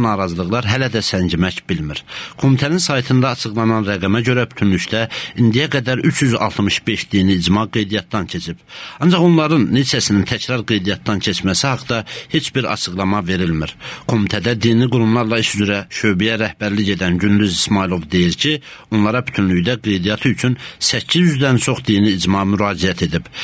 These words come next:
Təkrar qeydiyyatdan keçən dini icmalardan sənəd qəbulu isə bu il yanvarın birində başa çatıb. Ancaq təkrar qeydiyyatdan keçmək istəyən bəzi dini icmaların isə heç sənədləri komitəyə gəlib çıxmayıb. Əsas problem də onların qeydiyyatda olduqları rayonun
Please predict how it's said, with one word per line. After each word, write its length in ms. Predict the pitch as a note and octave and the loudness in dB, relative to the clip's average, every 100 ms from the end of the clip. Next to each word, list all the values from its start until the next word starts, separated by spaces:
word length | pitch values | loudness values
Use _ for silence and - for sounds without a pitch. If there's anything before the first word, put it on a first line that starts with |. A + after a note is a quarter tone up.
| - - | -8 -4
Təkrar 300 | C3+ - F#3+ | -2 2 2
qeydiyyatdan 540 | C#3+ B2 A#2+ - C#3 B2 | 2 0 0 0 0 2
keçən 320 | A2 - F2 F2+ | 0 2 2 4
dini 240 | A2+ A#2+ | 4 2
icmalardan 560 | G2+ G2+ F#2+ F#2 E2+ E2+ | 2 2 2 0 0 0
sənəd 380 | - A#2 A2+ F2 | 0 0 -2 -2
qəbulu 320 | F2 D#2+ F#2 | -2 0 0
isə 220 | G#2 C3+ B2+ - - - | 0 0 -2 -6 -12 0
bu 100 | D#3+ | 2
il 80 | C#3+ | 4
yanvarın 480 | B2 G#2 F#2+ G2+ G2 | 2 2 0 0 -2
birində 380 | F#2 F2+ F2 F2+ | 2 4 2 0
başa 220 | F#2+ - | -4 -4
çatıb. 320 | F2 E2 D#2+ - - - - | -4 -8 -10 -16 -20 -20 -4
Ancaq 240 | - F#3 F3+ | 0 0 0
təkrar 260 | E3 - F3 D3+ | -2 0 0 2
qeydiyyatdan 500 | C3+ B2+ - D3 B2 | 0 0 0 -2 0
keçmək 340 | C3 B2+ C#3 B2 | 0 2 2 0
istəyən 380 | - G#2 F2 D2 - | 0 0 0 -2 -6
bəzi 320 | C3 C3+ G2+ F2 | -2 0 0 0
dini 240 | G#2 G#2 G2 | 2 2 2
icmaların 560 | E2+ F#2 F2+ G2+ C3 | 2 0 2 2 2
isə 220 | C3+ C3+ C3 - - D#3 | 2 0 -4 -10 -4 -2
heç 160 | - | 0
sənədləri 500 | - A2+ F2 F#2 F#2 A2+ | 0 0 0 -2 -2 -2
komitəyə 400 | A2+ G2 G#2+ A2 - | 0 0 0 -2 -2
gəlib 320 | G2+ F#2+ F2 | -2 -2 -2
çıxmayıb. 560 | - A#2+ - E2 D#2+ - - - - | -2 -2 0 -2 -2 -6 -18 -10 -4
Əsas 240 | - A2 | -2 -2
problem 480 | - F2+ E2 A#2 C3+ | -2 -2 0 2 4
də 80 | A#2 | 4
onların 400 | A#2 G#2+ G#2 A#2+ G2+ | 2 2 2 2 2
qeydiyyatda 400 | F2 F#2+ F2+ A#2+ | 0 0 0 0
olduqları 520 | G2 F2 F2+ F2 F2 | 0 0 0 0 0
rayonun 440 | G2 F#2 E2+ D#2 | -2 -2 -4 -6